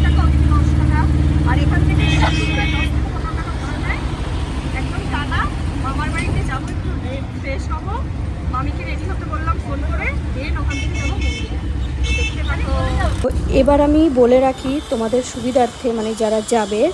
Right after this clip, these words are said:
Speaker 2: তারা basically যদি ট্রেন পথে যাও তাহলে সোদপুর স্টেশনে নামবে, ওখান থেকে then টালিভাটা বলবে যে বজরংবলী মন্দিরে যাব। যে কাউকে বললে ওখান থেকে একটা অটো, just একটাই অটো, মোড়াগাছা মোড় বলবেন, মো-, মোড়াগাছা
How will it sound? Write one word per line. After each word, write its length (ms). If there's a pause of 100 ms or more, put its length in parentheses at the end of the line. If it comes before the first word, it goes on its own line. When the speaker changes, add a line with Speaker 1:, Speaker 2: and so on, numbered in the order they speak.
Speaker 2:
তারা 220
basically 680
যদি 280
ট্রেন 280
পথে 260
যাও 200
তাহলে 220
সোদপুর 480
স্টেশনে 600
নামবে, 520 (120)
ওখান 320
থেকে 340 (200)
then 320 (540)
টালিভাটা 640
বলবে 460
যে 120
বজরংবলী 600
মন্দিরে 460
যাব। 320 (100)
যে 240
কাউকে 320
বললে 360
ওখান 260
থেকে 180
একটা 240
অটো, 560
just 280
একটাই 320
অটো, 260 (380)
মোড়াগাছা 520
মোড় 280
বলবেন, 360
মো-, 400
মোড়াগাছা 460